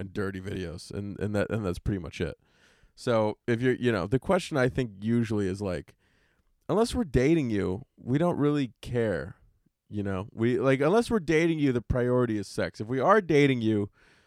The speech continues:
then we, you know, if you're a significant other, then we do wanna see you being cute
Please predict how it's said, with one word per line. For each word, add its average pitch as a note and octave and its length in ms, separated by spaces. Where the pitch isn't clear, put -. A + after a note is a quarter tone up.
then A#2 540
we, A2+ 460
you A2 160
know, E2 260
if G#2 140
you're B2 160
a B2 40
significant A2+ 480
other, A2 220
then A#2 160
we D3 80
do F3 160
wanna C3 180
see G#2+ 200
you G#2 160
being F#2+ 220
cute G2+ 340